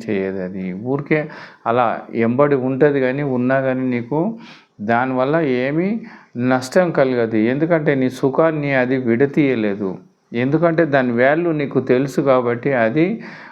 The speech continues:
ఆ, మనల్ని ఏమి మోసపుచ్చటం లేదనే భావం నీకు ఏర్పడుతుంది కనుక నీకు అలజడ లేదు. చాలామందికి తెలియదు,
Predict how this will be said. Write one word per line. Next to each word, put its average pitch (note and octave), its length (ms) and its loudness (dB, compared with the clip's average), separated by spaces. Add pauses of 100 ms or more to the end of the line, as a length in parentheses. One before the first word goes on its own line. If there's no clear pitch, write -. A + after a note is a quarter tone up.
(140)
ఆ, G2+ 380 -2 (120)
మనల్ని C3+ 500 2
ఏమి E3 320 2
మోసపుచ్చటం D#3+ 1040 0
లేదనే C#3 340 0
భావం B2+ 560 2
నీకు A#2+ 200 0
ఏర్పడుతుంది A2 640 -2
కనుక G#2+ 300 -4
నీకు B2+ 540 -4 (400)
అలజడ B2 440 2
లేదు. G#2 400 -2 (100)
చాలామందికి B2+ 580 0
తెలియదు, A#2+ 500 0